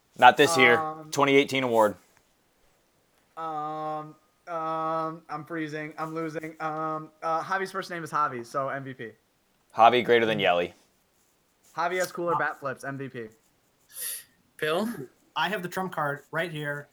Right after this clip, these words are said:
Speaker 4: You cannot beat this. The Browns have not won in six hundred thirty-five days until Baker Mayfield wore a Christian Yelich autographed jersey. Then they won the game. Get outta here. It's
Speaker 1: What?
Speaker 2: It's over.
Speaker 3: Yelich M V P.
Speaker 2: It's over.
Speaker 3: Yelich
Speaker 2: No.
Speaker 3: M V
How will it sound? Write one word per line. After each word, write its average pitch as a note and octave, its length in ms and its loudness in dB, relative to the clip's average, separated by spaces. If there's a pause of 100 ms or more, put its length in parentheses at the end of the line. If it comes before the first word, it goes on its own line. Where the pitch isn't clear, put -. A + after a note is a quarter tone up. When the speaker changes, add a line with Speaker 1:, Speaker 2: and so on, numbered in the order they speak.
Speaker 4:
You C3+ 120 -14
cannot D3+ 280 -4
beat D3+ 180 -8
this. C3 360 -10 (680)
The C#3 100 -8
Browns D#3+ 360 -2
have D#3+ 120 -6
not D#3+ 220 -4
won D3 180 -8
in C#3 80 -12
six D#3+ 240 -10
hundred D#3+ 220 -6
thirty-five D3 360 -8
days C#3 320 -10
until D3+ 500 -6
Baker D#3+ 240 -6
Mayfield C#3+ 380 -8
wore C3+ 180 -8
a B2 40 -10
Christian D3+ 340 -8
Yelich C3+ 260 -4
autographed C3+ 400 -6
jersey. C3 280 -10
Then C3+ 200 -8
they C#3 120 -6
won C3+ 160 -6
the B2+ 40 -12
game. A#2+ 240 -12 (160)
Get D3+ 140 -4
outta C#3 220 -2
here. B2 280 -10
It's B2+ 100 -12
Speaker 1:
What? C#4 500 12
Speaker 2:
It's - 200 0
over. D#4+ 560 -2
Speaker 3:
Yelich D4 300 -2
M F#3 120 -2
V F3+ 80 -14
P. D4+ 180 -12
Speaker 2:
It's E4 140 -6
over. F#4 640 -2 (140)
Speaker 3:
Yelich F3 320 -4
Speaker 2:
No. - 80 2
Speaker 3:
M F#3+ 60 0
V F#3+ 60 0